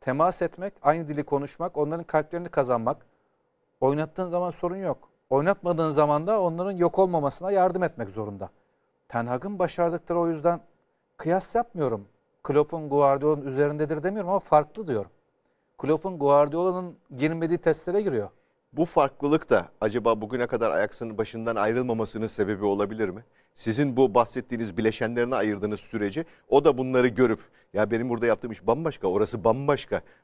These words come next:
Speaker 2: Buradaki başarıyı oraya taşıyabilir miyim?" endişesi olabilir mi?
Speaker 1: Olabilir. Şimdi Coutinho Liverpool'da çok iyi gidiyordu. Barcelona'dan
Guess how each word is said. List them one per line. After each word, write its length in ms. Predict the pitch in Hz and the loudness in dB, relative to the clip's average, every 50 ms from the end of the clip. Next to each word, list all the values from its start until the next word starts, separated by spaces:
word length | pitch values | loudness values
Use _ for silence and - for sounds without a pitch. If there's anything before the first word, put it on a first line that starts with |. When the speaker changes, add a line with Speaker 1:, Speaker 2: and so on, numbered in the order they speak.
| _ - | _ -6
Speaker 2:
Buradaki 340 | 107 110 110 117 104 120 101 | -4 -4 -2 -2 -2 0 0
başarıyı 340 | 117 110 - 120 110 113 110 | 0 0 -2 -2 -2 -2 0
oraya 160 | 117 117 113 | 0 0 0
taşıyabilir 480 | - 113 - - 120 107 101 117 120 | -2 -4 -6 -4 -4 -4 -2 -2 -2
miyim?" 260 | 120 123 127 123 117 - | -2 0 0 -2 0 0
endişesi 500 | 120 123 120 110 110 - 117 101 - 113 | -2 -2 -2 -4 -6 -6 -8 -6 -2 -2
olabilir 380 | 104 98 95 85 92 90 90 92 | 0 0 -2 -2 -4 -8 -10 -10
mi? 100 | 113 139 _ _ _ _ _ _ _ _ _ _ _ _ _ _ _ _ _ - | -10 -16 _ _ _ _ _ _ _ _ _ _ _ _ _ _ _ _ _ 0
Speaker 1:
Olabilir. 720 | 135 147 170 208 202 214 185 160 160 180 - - - _ _ | 2 2 2 2 0 0 0 0 -2 -2 -4 -10 -20 _ _
Şimdi 220 | - - 151 139 - | -18 -14 -14 -14 -10
Coutinho 640 | - - 147 - - 180 180 160 147 151 170 190 - - - - | -8 -8 -6 -4 -4 -4 -2 -2 0 0 0 0 -2 -6 -8 -8
Liverpool'da 540 | 143 156 147 147 135 - - 139 131 143 | -6 -4 -4 -4 -4 -6 -8 -6 -6 -6
çok 260 | - - 165 151 - 143 | -6 -4 -6 -8 -6 -8
iyi 100 | 120 101 | -10 -10
gidiyordu. 500 | 98 87 104 98 90 90 131 180 233 - _ _ _ _ _ _ _ _ _ _ _ _ _ _ _ _ _ _ - | -10 -12 -14 -12 -10 -8 -8 -10 -10 -12 _ _ _ _ _ _ _ _ _ _ _ _ _ _ _ _ _ _ -2
Barcelona'dan 760 | 131 131 135 131 - - 143 135 127 127 127 127 127 127 | 0 0 0 0 -4 -4 -4 -2 0 2 2 2 0 -2